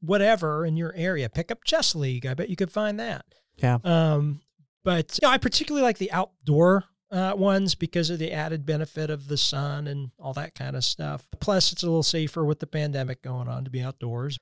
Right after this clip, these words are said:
Speaker 1: But, but nothing I've ever done has given me such, uh, a break from anxiety and depression and those kind of things is,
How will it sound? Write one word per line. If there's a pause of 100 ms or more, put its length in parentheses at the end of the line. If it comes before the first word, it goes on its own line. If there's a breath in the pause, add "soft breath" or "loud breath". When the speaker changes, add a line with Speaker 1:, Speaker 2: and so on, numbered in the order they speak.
Speaker 1:
But,
but
nothing
I've
ever
done
has (400)
given
me
such, (100)
uh,
a
break
from
anxiety
and
depression
and
those
kind
of
things
is,